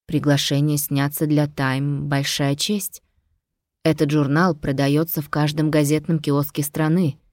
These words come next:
и никогда раньше на его обложке не появлялась оперная певица".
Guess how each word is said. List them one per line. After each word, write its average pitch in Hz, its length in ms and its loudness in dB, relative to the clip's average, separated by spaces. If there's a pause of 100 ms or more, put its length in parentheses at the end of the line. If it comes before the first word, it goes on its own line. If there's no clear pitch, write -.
(440)
и 151 80 4
никогда 147 500 4
раньше 165 380 2
на 131 160 0
его 135 180 0
обложке 139 640 0 (440)
не 143 160 4
появлялась 135 680 4
оперная 143 480 2
певица". 160 600 -2